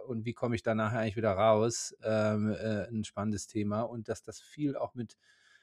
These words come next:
äh, es menschelt halt unheimlich viel, ja, auch wenn wir hier über Produktion oder so reden und es geht auch viel um, um Führungskräfte und dass die auch ihre Mitarbeiter, ähm, richtig mit auf die Reise nehmen, Ängste, äh, wegnehmen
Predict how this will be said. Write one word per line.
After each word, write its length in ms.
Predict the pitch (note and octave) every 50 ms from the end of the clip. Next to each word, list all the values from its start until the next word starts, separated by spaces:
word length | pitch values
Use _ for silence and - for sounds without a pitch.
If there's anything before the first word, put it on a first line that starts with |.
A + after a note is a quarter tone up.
| _ _ _ _
äh, 260 | _ - - - - -
es 120 | B2 -
menschelt 520 | - A#2 A#2+ C#3+ C#3+ - - G2 F2 D#2+ -
halt 340 | E2 D#2+ D#2+ D2+ D2 - -
unheimlich 640 | - - G2 D#2+ D#2 E2 F2 F2 D#2 D2 C#2+ -
viel, 260 | - - G2 F2 D#2+ D#2+
ja, 240 | D#2+ D#2+ F2 G#2+ -
auch 180 | - G#2 F#2+ -
wenn 120 | A2 G#2 G2
wir 80 | G2 G2
hier 100 | G#2 G2+
über 140 | G2 F#2+
Produktion 520 | F2+ - - F2+ F2 - - - A2 A2+ G#2+
oder 120 | F#2+ F2 D#2+
so 120 | E2 E2
reden 300 | D2+ E2 D#2+ D#2+ F2+ G#2
und 80 | E2+ F2+
es 120 | F2 -
geht 160 | _ G2 F#2+ -
auch 100 | D#2 -
viel 200 | - G#2+ G#2+ G2+
um, 240 | E2+ F#2 F#2+ F#2+ F#2
um 200 | - - F#2 F2
Führungskräfte 840 | - - A#2 G#2+ G2+ F#2 - - - F#2+ F#2+ - - - F#2 F2 E2
und 120 | E2 E2+
dass 140 | E2+ D#2+ -
die 160 | - - -
auch 160 | C#2+ E2+ - -
ihre 240 | - - F2+ F2 F2+
Mitarbeiter, 640 | F#2+ G2 - - F#2 F2+ F#2 F2+ F2 - F2+ F2 E2+
ähm, 160 | D#2+ E2 E2+
richtig 380 | F#2 F#2+ G2 - - - - _
mit 120 | - -
auf 120 | - - -
die 100 | _ F#2+
Reise 320 | F2+ E2+ F2 F#2 F2 F2 F2
nehmen, 200 | F2 E2+ E2 F#2
Ängste, 520 | - G2 G2+ G2 - - - F#2 F2+ - -
äh, 200 | C#2 D2+ D#2+ E2
wegnehmen 540 | E2+ E2 - - F2 F2 E2+ E2+ F2 F2+